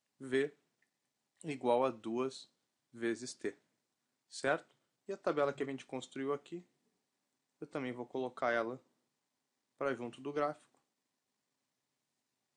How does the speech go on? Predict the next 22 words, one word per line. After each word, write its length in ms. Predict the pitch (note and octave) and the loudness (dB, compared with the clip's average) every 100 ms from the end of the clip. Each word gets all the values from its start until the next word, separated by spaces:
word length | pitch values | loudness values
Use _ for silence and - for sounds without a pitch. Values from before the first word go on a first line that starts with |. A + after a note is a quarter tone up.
| _ _ _ _ | _ _ _ _
Vem 200 | A#2+ A#2 | -6 -6
aqui 240 | A2+ - | -6 -8
a 60 | A2+ | -8
nossa 260 | A2 - A#2 | -8 -12 -8
tabela, 420 | C3+ C3 B2+ C3 _ _ _ _ _ | -4 -4 -4 -8 _ _ _ _ _
são 260 | - - B2 | -8 -2 -2
os 80 | A#2+ | 0
nossos 340 | A#2+ A#2 - | 0 0 -4
pontos, 520 | - A2+ G#2 - - - _ _ _ _ _ | 0 0 0 -8 -14 -14 _ _ _ _ _
certo? 400 | - C#3+ D#3 - - - - | 0 6 6 4 -20 -10 -4
Depois 300 | A3+ C#4 D#4 | 0 4 4
a 60 | |
gente 220 | B3 A3 | 4 2
vai 120 | G3+ F3+ | 2 2
discutir, 380 | - C#3+ - | 2 -2 2
a 80 | E3 | 0
gente 100 | D#3 | 2
vai 80 | C#3+ | 2
aprofundar 500 | C3+ C#3 - B2+ B2+ | 2 0 0 2 4
num 140 | B2+ | 2
outro 240 | B2 A#2+ A2+ | 0 -2 -2
vídeo 240 | B2 D3+ | -2 -4